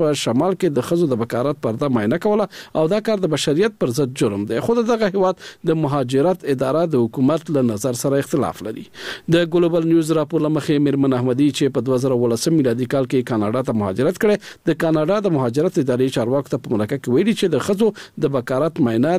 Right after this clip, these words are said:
د دې د کار یوه برخه وه. د روغتیا د نړیوال سازمان پر بنسټ د بکارت معاینه غیر عملي ده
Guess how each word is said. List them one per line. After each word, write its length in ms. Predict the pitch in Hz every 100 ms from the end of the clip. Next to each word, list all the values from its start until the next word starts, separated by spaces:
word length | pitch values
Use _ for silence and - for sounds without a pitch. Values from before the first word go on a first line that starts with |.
| 151
د 100 | 117
دې 160 | 139 123
د 80 | 107
کار 200 | 131 127 135
یوه 140 | 131 135
برخه 260 | 95 -
وه. 140 | 101 98
د 80 | 135
روغتیا 300 | 139 131 147 131 - -
د 80 | 143 131
نړیوال 340 | 120 131 131 -
سازمان 400 | 107 123 117 113
پر 120 | 104
بنسټ 640 | 107 110 220 - - - -
د 100 | 139
بکارت 400 | 131 139 139 139 117
معاینه 240 | 117 160 180 151
غیر 240 | 143 147 104
عملي 320 | 113 135 220
ده 80 | 220